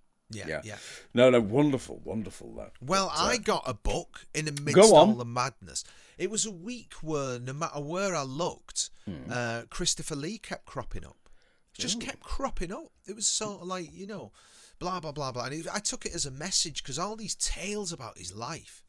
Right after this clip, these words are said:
Speaker 2: Hmm.
Speaker 1: were just like, "What?
Speaker 2: Yeah.
Speaker 1: What a life." Anyway, so I've got, and again, I'm not keen on the cover.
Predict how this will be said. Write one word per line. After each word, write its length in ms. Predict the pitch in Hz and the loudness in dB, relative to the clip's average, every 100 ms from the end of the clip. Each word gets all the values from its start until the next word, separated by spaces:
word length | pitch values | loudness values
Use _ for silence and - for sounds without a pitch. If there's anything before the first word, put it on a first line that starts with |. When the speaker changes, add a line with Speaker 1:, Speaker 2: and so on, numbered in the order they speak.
| _ _ 80 | _ _ -14
Speaker 2:
Hmm. 400 | 80 80 80 73 - _ | -10 -10 -10 -14 -18 _
Speaker 1:
were 60 | 277 | -10
just 360 | - 277 - 233 | -8 -4 -4 -4
like, 220 | 196 - 165 196 | -10 -12 -16 -12
"What? 380 | 480 480 381 - _ _ _ _ | -6 -6 -6 -10 _ _ _ _
Speaker 2:
Yeah. 360 | 98 117 120 - | 0 2 2 0
Speaker 1:
What 160 | 330 196 | -6 -4
a 20 | |
life." 320 | 185 277 - | -4 -6 -8
Anyway, 300 | 151 135 110 | -6 -6 -2
so 240 | - 135 123 | 0 0 -4
I've 180 | 131 | -6
got, 200 | 143 165 160 | -4 -6 -4
and 220 | 175 160 - | -8 -10 -12
again, 420 | 160 175 135 120 120 | -8 -6 -6 -8 -14
I'm 140 | 151 | -10
not 260 | 196 175 - | -6 -8 -8
keen 260 | 160 139 | -10 -8
on 120 | 123 110 | -10 -12
the 80 | |
cover. 460 | - 127 104 87 | -14 -12 -12 -14